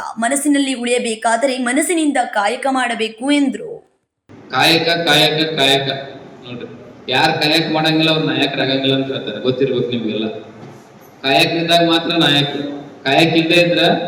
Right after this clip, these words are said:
Speaker 2: ಅದು ಬೇರೆನೇ ಅರ್ಥ ಕೊಡ್ತೈತಿ. So ಆ ರೀತಿ ಇರುವಂತ ಒಂದು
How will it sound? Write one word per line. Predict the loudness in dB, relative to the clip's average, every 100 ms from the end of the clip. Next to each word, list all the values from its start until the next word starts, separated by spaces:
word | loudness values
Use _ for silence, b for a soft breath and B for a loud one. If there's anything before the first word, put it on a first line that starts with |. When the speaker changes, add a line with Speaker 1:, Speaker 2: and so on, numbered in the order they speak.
| -8 -14 -20 -18 -8
Speaker 2:
ಅದು | -4
ಬೇರೆನೇ | 0 2 4 4
ಅರ್ಥ | 2 0 0
ಕೊಡ್ತೈತಿ. | 0 0 -2 -6 -10 -16 -20 -20 -20 -20 -20 -20 -18 -4
So | 0
ಆ | 2 6
ರೀತಿ | 6 6 8 6
ಇರುವಂತ | 6 4 4
ಒಂದು | 2 2 2